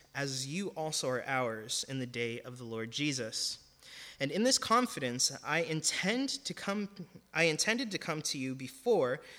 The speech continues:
that you might have a second benefit, to pass by way of you to Macedonia, to come again from Macedonia to you, and be helped by you on your way, on my way to Judea. Therefore, when I was planning to do this, did I do it lightly?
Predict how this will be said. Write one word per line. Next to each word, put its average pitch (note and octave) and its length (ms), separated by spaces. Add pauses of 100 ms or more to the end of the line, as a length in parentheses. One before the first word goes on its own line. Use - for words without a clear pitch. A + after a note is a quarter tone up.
(120)
that B2+ 120
you C#3 140
might C3 260
have C3+ 200
a A#2+ 80
second C#3 560
benefit, F3+ 500 (220)
to D#3 100
pass E3 300
by D#3 180
way C#3 280
of F3+ 100
you D#3+ 120
to C#4+ 320
Macedonia, B2+ 800 (720)
to G#3 80
come E3+ 240
again C3+ 280
from F3+ 280
Macedonia A#2 640
to - 160
you, B2 280 (240)
and D3 80
be E3+ 80
helped D#3 320
by C3+ 120
you B2+ 200
on A#2+ 100
your C3 140
way, A2+ 160 (100)
on C3+ 140
my A#2+ 100
way A2 140
to C3 160
Judea. C3 540 (600)
Therefore, F#3+ 520
when D#3 140
I D#3 80
was D3 120
planning G3 400
to G3 120
do D#3 200
this, A#2 360 (200)
did C3 100
I C3 60
do D3 160
it D3+ 120
lightly? D3 520